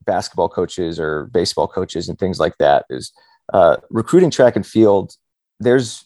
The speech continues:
more of an economics to it than there is in, uh, in, like, a basketball or baseball. And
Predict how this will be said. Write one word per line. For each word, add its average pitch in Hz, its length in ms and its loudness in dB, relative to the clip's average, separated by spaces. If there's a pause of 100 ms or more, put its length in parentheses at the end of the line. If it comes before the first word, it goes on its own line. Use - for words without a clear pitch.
(200)
more 131 220 2
of 123 80 0
an 113 80 -2
economics 101 720 -4
to 90 220 -4
it 73 240 -6 (180)
than 95 160 0
there 90 220 -2
is 85 540 -4 (640)
in, 87 420 0
uh, 76 480 -2 (180)
in, 110 140 -4
like, 92 140 0
a 101 40 0
basketball 87 580 0
or 80 100 -2
baseball. 71 480 -4
And 67 180 -12